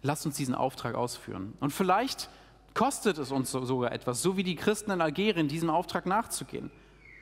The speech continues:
Aber Paulus zeigt uns im letzten Vers, das ist auch der letzte kurze Punkt, dass es die Sache wert ist. Vers dreizehn, es ist die Sache wert. „Deshalb bitte ich,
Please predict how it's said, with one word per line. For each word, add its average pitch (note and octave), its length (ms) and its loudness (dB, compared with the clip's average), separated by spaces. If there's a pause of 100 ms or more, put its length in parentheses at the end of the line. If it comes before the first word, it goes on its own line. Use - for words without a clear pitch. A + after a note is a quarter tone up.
(180)
Aber C3 120 -6
Paulus F#3 380 0
zeigt E3+ 240 0
uns D#3 140 -2
im D3 80 4
letzten E3+ 340 0
Vers, F#3+ 300 2
das D3 100 -4
ist - 60 -2
auch C#3 80 -6
der C#3+ 80 2
letzte D3+ 340 0
kurze - 460 0
Punkt, E3 420 0 (640)
dass D#3 180 0
es D3 120 -8
die C3+ 120 -4
Sache C3 540 0 (400)
wert A#2+ 300 -2
ist. - 420 -6 (840)
Vers - 280 -4
dreizehn, B2 420 0
es G#2 140 -4
ist - 160 -6
die B2+ 40 -4
Sache A#2 300 -4
wert. G#2+ 380 -4 (640)
„Deshalb F#3 360 2
bitte - 240 2
ich, - 360 -4